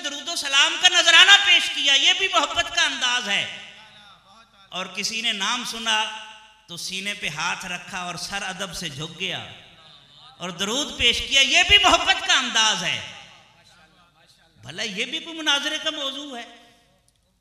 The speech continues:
लेकिन ये रहा मुनाजरे का मौजू, अब भी है,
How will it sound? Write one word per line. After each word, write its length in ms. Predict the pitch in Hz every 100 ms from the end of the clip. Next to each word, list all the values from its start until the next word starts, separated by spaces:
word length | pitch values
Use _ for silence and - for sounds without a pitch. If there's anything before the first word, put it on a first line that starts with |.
| _
लेकिन 300 | 113 135 180
ये 140 | 202 208
रहा 320 | 156 147 220
मुनाजरे 500 | 285 269 196 156 160
का 120 | 156 147
मौजू, 320 | 131 127 185
अब 340 | - 277 311 370
भी 120 | 349
है, 200 | 269